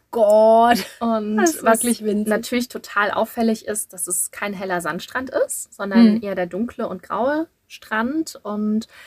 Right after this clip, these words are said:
Speaker 2: dadurch macht's den natürlich umso einzigartiger, ne?
Speaker 1: Ja.
Speaker 2: Ähm, man kennt es vielleicht ein bisschen von anderen kanarischen Inselorten.
Speaker 1: Hm.
Speaker 2: Oh Gott, <laughs> das ist auch wieder sehr schönes
Speaker 1: Ja.
Speaker 2: Deutsch.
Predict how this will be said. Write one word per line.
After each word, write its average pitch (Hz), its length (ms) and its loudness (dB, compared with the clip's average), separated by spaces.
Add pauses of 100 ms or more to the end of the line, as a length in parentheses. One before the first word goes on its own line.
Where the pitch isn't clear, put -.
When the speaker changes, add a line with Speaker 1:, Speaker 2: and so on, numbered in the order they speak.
(120)
Speaker 2:
dadurch 202 260 -4
macht's 185 260 -6
den 196 100 -6
natürlich 180 520 -6
umso 190 280 -2
einzigartiger, 165 1000 -10
ne? 190 280 -4 (160)
Speaker 1:
Ja. 175 440 -8
Speaker 2:
Ähm, 170 100 -4
man 170 120 -6
kennt 190 180 -12
es - 100 -12
vielleicht 170 260 -2
ein 170 80 -8
bisschen 220 360 0
von 190 380 -10
anderen 196 340 -8
kanarischen 185 800 -10 (400)
Inselorten. 202 840 -4 (200)
Speaker 1:
Hm. 247 420 4
Speaker 2:
Oh - 40 4
Gott, 330 160 6
<laughs> - 220 6
das 302 220 2
ist - 120 -8
auch 226 100 -6
wieder 190 200 -4
sehr 196 140 -4
schönes 214 260 -2
Speaker 1:
Ja. 196 180 4
Speaker 2:
Deutsch. 233 160 -4